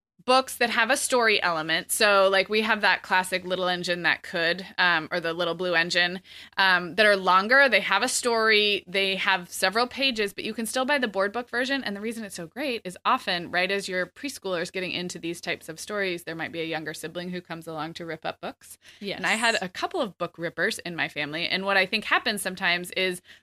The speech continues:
Speaker 1: mom puts the really nice books away because she doesn't want them to get ripped up.
Speaker 2: Mm-hmm.
Speaker 1: So look for board book versions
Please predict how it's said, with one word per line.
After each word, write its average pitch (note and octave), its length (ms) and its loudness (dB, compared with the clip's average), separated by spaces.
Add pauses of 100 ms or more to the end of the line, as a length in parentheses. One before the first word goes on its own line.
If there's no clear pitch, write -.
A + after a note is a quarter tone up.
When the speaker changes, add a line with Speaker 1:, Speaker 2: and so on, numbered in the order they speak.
Speaker 1:
mom G#3 260 4
puts - 480 -6
the G3+ 140 -2
really G3 200 4
nice F#3+ 240 2
books - 240 -6
away C4 300 0
because A3 240 -4
she - 80 -2
doesn't G#3+ 140 -2
want G3 80 -2
them G3 100 -4
to G3+ 100 -6
get F#3+ 220 0
ripped F3 320 -2
up. - 280 2 (120)
Speaker 2:
Mm-hmm. A#3 240 -2
Speaker 1:
So B3 320 4
look A#3+ 300 2
for E4+ 160 -2
board B3 360 2
book C4+ 240 -2
versions G#3 520 2